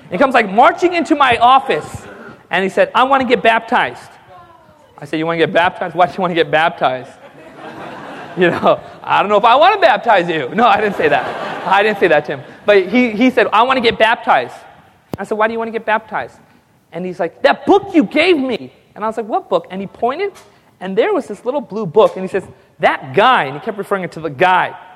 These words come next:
He said, "That guy, E G White, he wrote that book." <laughs> And as I was reading that book, I was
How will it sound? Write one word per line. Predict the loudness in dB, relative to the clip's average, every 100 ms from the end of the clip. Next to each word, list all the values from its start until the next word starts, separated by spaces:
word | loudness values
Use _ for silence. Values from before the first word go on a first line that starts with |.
| -20 -16 -8
He |
said, | 0 2 2 0
"That | 0 2
guy, | 2 0
E | -4
G | -4 -2
White, | 2 4 2 -2
he | -2
wrote | 2 4 4
that | 2
book." | 4 4 2 -6
<laughs> | -12 -12 -10 -8 -8 -6 -6 -8 -10 -10 -12 -14 -14 -18 -18 -18 -16 -16 -16 -18 -18 -12 -2
And | 2
as | 4
I | 4
was | 4 2
reading | 4 4
that | 4 4
book, | 4
I | 4
was | 2